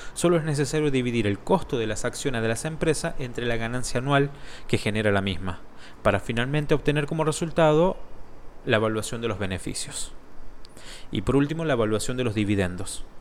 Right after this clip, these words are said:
Se utiliza comúnmente en negocios digitales con participación en la bolsa,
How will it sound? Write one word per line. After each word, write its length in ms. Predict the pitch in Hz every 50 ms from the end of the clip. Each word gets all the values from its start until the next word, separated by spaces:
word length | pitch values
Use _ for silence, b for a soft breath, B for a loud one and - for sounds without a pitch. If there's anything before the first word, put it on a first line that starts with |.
| - B B B B B B B B B B B B B B
Se 120 | - -
utiliza 320 | 123 - 147 180 180 208 190
comúnmente 540 | - 170 156 156 160 165 175 185 185 208 185
en 60 | 151
negocios 360 | 143 135 147 143 - 156 113
digitales 640 | 120 107 - 127 - - 151 156 165 185 190 - -
con 200 | - 127 117 110
participación 680 | - 113 - 117 - - - - 120 110 - - 131
en 100 | 127 120
la 60 | 110 107
bolsa, 440 | 113 123 120 120 - - 107 -